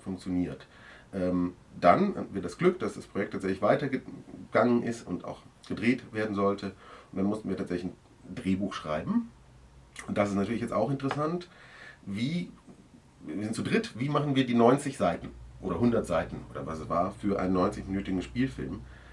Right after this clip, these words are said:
Es war auch ein gewisser Zeitdruck da, musste man sagen. Die Produktionsfirma hatte sogenannte Referenzfördermittel. Das heißt, ähm, die hatten schon mal einen erfolgreichen Film gemacht, haben dafür Geld von der Förderung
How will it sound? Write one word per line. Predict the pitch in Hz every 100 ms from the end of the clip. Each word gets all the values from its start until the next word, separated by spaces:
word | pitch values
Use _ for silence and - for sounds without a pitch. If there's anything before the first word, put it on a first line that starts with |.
| - -
Es |
war | 113
auch | 135
ein |
gewisser | 120 143 139
Zeitdruck | 131 165 175 - -
da, | 82 78 -
musste | - 87
man | 80
sagen. | 80 80 117
Die |
Produktionsfirma | - 90 87 107 127 - 123 110
hatte | 104 92
sogenannte | 113 110 98 104 92
Referenzfördermittel. | 92 92 95 85 - - 90 82 82 - 147 156 - - - -
Das | 98
heißt, | 95 95 -
ähm, | 92 87 87 82 -
die | 95
hatten | 90
schon | 92 98
mal |
einen | 90
erfolgreichen | - - 101 90 87
Film | 87 90
gemacht, | 92 113 - -
haben | 92 95
dafür | 87 92
Geld | 90 95
von | -
der | 90
Förderung | 107 113 101 104